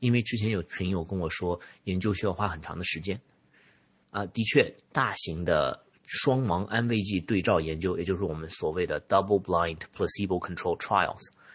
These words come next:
这种实验的确是一个上亿的事业。但是其实有很多研究都是很小型的，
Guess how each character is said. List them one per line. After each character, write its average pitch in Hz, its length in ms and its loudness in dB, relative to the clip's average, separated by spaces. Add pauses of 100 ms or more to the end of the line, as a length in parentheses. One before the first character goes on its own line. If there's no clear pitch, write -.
(320)
这 139 120 0
种 104 120 2
实 95 220 2
验 98 180 4
的 82 120 -6
确 95 160 2
是 85 160 0
一 82 80 -6
个 90 80 -2
上 104 260 0 (100)
亿 104 200 -10
的 60 120 -6
事 - 260 0
业。 - 180 -8 (1200)
但 165 140 6
是 151 100 4
其 147 180 4
实 143 120 4
有 151 80 4
很 98 140 0
多 113 120 4
研 98 240 2
究 117 160 2
都 120 100 0
是 104 60 -2
很 98 260 -4
小 - 260 0
型 - 220 -4
的， 71 200 -6